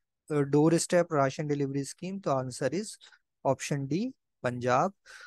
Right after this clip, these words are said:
Who has become the first woman director general of scientific and industrial research? Option A, the Khadi and Village Industries Commission launched a unique scheme strengthening the potential of India spin for,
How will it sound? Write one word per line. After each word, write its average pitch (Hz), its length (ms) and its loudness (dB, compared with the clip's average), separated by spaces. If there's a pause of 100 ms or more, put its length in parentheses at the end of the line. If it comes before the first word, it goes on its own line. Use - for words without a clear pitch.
(140)
Who 170 60 4
has 175 140 6
become 185 300 2
the 196 100 2
first 180 300 0
woman 175 320 0
director 170 420 2
general 165 340 -2
of 160 120 -2
scientific 151 500 -4
and 156 160 -6
industrial 156 380 -6
research? 170 400 -4
Option 131 440 0
A, 180 220 0 (580)
the 156 80 0
Khadi 156 420 4
and 185 140 2
Village 170 300 4
Industries 165 520 -2
Commission 160 720 -6 (380)
launched 156 400 0
a 175 80 2
unique 160 460 -2
scheme 185 480 -6
strengthening 160 560 -4
the 175 80 2
potential 151 600 -2
of 156 120 -2
India 147 380 -2
spin 156 460 -2 (140)
for, 135 300 4